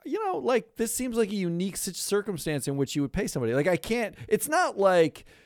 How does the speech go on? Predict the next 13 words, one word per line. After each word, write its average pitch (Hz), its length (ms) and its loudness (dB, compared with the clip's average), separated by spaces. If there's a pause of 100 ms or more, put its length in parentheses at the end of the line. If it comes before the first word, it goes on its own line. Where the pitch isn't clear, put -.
(120)
you 185 120 0
know, 160 160 6
like, 143 320 4 (240)
Doug 151 480 6
blew 147 280 6
up 143 200 6
his 123 520 -2 (220)
leftover 151 460 4
Chinese 143 480 0
food 123 260 0
in 110 80 -2
the 110 80 -2
microwave, 110 880 0